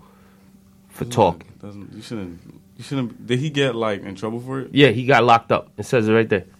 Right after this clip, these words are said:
Speaker 1: He got, he got, he got. They went and they, they picked him up. The cops picked him up
Speaker 2: All right.
Speaker 1: for it. So he's gonna get charged with making those threats. But now, you know, what do, what do you, you think that that should be?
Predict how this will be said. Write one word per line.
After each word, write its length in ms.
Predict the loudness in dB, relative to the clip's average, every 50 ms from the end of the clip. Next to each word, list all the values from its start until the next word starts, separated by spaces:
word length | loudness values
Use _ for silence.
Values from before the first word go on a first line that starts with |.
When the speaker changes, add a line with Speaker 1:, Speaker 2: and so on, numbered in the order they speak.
| _ _ _
Speaker 1:
He 120 | -4 0 2
got, 240 | 4 4 4 4 2
he 120 | 0 2
got, 280 | 4 6 6 6 4 2
he 140 | -2 0
got. 320 | 2 4 4 4 2 0 -4 -14 -10
They 200 | -4 0 0 2
went 240 | 2 2 2 2 2
and 100 | 0 0
they, 140 | 0 -2
they 180 | -2 -2 -2 -2
picked 260 | -2 -4 -6 -6 -4
him 120 | -2 0 0
up. 160 | -2 -2 -6
The 60 | -12
cops 340 | -6 -6 -4 -4 -6 -8 -10
picked 200 | -10 -10 -10 -8
him 140 | -6 -2 -2
up 160 | -2 -4 -6 -16 -20 -20 -20 _ -20
Speaker 2:
All 60 | -14
right. 80 | -4 2
Speaker 1:
for 180 | 6 6 6 6
it. 80 | 2
So 160 | 0 0 2
he's 220 | 4 4 2 2 2
gonna 180 | 2 2 2 2
get 200 | 2 0 0 0
charged 380 | 0 2 2 2 2 0 0
with 260 | 2 4 4 4 2 0 -8 -20 -20 -20 -20 -14 _ 0
making 280 | 0 0 0 0 2
those 220 | 2 2 2 2 0
threats. 400 | 0 2 4 4 4 2 -2 -8
But 380 | -2 0 2 2 2 0 -4 -8 _ _ _ _ _ _ _ -14 -14 -10 -6
now, 640 | -2 2 2 4 4 4 4 4 4 2 0 -4 -10 -20 -14 -8
you 140 | -4 -2 0
know, 440 | 2 2 4 4 2 2 0 -4 -10 _ _ _ _ _ _ _ _ _ _ _ _ _ _ -20 -20 -20 -12
what 280 | -6 0 2 4 4
do, 120 | 4 4 2
what 340 | 0 -2 -4 -2 2 2 4
do 80 | 4 2
you, 180 | 0 -2 -4 -6 _ -20 -20 _ _ -6
you 160 | -4 -4 -4
think 360 | -2 0 0 0 0 0 0
that 320 | 0 0 0 0 -2 -2
that 260 | 2 2 4 2 2 0
should 300 | -4 -6 -4 -4 -2 0
be? 380 | 0 0 0 0 -2 -6 -10